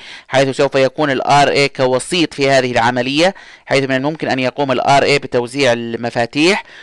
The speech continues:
وقبول تسجيلات ال Certificate Authority والتحقق من الهويات، ولكن لن يقوم ال آر إيه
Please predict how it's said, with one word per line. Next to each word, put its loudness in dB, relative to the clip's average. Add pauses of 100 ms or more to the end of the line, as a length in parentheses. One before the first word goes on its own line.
(180)
وقبول 0
تسجيلات 0
ال -8
Certificate -6
Authority -2
والتحقق -4
من -6
الهويات، 0 (340)
ولكن 2
لن 2
يقوم 0
ال -2
آر 4
إيه 2